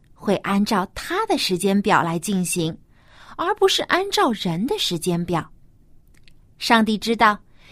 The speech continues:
应许什么时候实现才是最恰当的时机，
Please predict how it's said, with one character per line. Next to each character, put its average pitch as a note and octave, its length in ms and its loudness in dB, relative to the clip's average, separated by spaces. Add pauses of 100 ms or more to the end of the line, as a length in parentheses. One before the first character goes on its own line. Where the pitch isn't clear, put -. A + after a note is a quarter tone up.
应 G4 160 -2 (100)
许 C4 320 0
什 - 220 0
么 C#4 140 4
时 C#4+ 160 0
候 A#3+ 180 0
实 F3+ 240 -2
现 G3 320 0 (220)
才 F3+ 180 -6
是 G3+ 200 -4
最 G4+ 400 0
恰 F#3 260 -4
当 F3 180 -2
的 F#3 100 -2
时 D3+ 260 -4
机， E3+ 340 -6